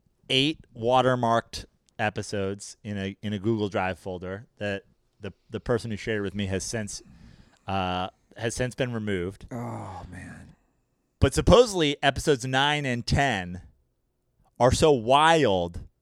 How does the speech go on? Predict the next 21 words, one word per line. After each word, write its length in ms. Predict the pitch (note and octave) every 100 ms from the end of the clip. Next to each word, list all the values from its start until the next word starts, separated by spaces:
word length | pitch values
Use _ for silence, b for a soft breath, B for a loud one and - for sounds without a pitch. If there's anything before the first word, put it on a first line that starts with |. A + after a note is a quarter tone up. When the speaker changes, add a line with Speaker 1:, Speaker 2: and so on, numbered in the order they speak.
| _ _ _
Speaker 1:
that 120 | B2+
they 180 | F3+ G#3
weren't 220 | F#3+ D#3+
even 160 | C#3 A#2+
included 600 | G#2+ - F#3+ G3 D3+ G#2
in 180 | C#3 B2+
my 120 | G#2
secret 600 | - - B3+ A#3+ C3+ G#2+ _ _ -
stash. 600 | - A2 E2+ D#2+ - -
Speaker 2:
Yeah, 180 | A#2+ G#2
so 140 | C#3+
we 140 | D#3+ F#3+
had, 120 | G3
we 160 | E3+ F#3
had 100 | E3+
a 40 |
secret 260 | D3+ D3 C3+
stash 280 | C#3+ B2+
to 60 | -
all 320 | - B2 A#2
the, 320 | G#2+ G#2+ G2+